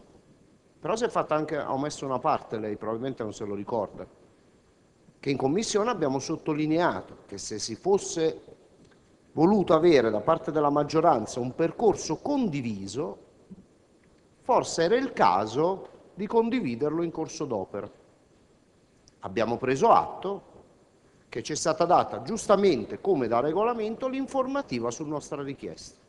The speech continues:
E questa è la prima precisazione. La seconda per il consigliere Ghezzi, probabilmente non conosce, eh, pardon, devo imparare ancora, Pogliaghi.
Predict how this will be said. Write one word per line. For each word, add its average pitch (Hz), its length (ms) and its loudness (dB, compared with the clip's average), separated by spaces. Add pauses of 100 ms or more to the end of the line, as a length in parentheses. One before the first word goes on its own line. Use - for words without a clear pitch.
(480)
E 247 80 -12
questa 151 260 -6
è - 20 -4
la 143 60 -4
prima 135 320 -6
precisazione. 113 720 -10 (840)
La 147 100 -6
seconda 190 460 4
per 143 120 0
il 139 100 -2
consigliere 156 520 2
Ghezzi, 120 600 0 (840)
probabilmente 196 480 0
non 160 180 2
conosce, 165 460 -2 (340)
eh, 131 400 0 (320)
pardon, 110 380 -8 (240)
devo 123 120 -8
imparare 127 380 -4
ancora, 120 560 -6 (1500)
Pogliaghi. 107 560 -2